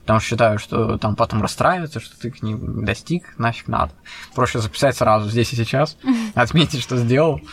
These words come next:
Speaker 1: как про кофе, помнишь, я говорил,
Speaker 2: Да-да-да.
Speaker 1: что идешь.
Speaker 2: Я молодец.
Speaker 1: Да, я молодец, отметил галочки, еще и радуешься, что тут же еще и выполнил, какой достигатор, знаешь.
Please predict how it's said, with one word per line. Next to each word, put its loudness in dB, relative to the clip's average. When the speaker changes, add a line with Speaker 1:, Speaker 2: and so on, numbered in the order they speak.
Speaker 1:
как -2
про 2
кофе, -2
помнишь, 0
я -2
говорил, 2
Speaker 2:
Да-да-да. -4
Speaker 1:
что 4
идешь. 4
Speaker 2:
Я 2
молодец. -2
Speaker 1:
Да, 4
я 0
молодец, 0
отметил 0
галочки, 2
еще 2
и 4
радуешься, 2
что -10
тут 0
же 0
еще 2
и 2
выполнил, 2
какой 2
достигатор, 2
знаешь. 2